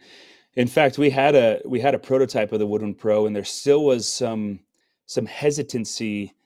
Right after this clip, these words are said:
to introduce an extra step into pellet grilling because the promise of, of cooking on a pellet grill is the convenience.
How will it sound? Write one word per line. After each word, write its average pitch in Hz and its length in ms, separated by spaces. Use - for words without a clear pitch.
to 110 440
introduce 117 920
an 110 160
extra 110 360
step - 440
into 104 200
pellet 107 300
grilling 131 380
because 107 300
the 107 60
promise 110 500
of, 95 240
of 98 120
cooking 117 300
on 107 80
a - 20
pellet 120 280
grill 98 160
is 90 120
the 87 60
convenience. 104 600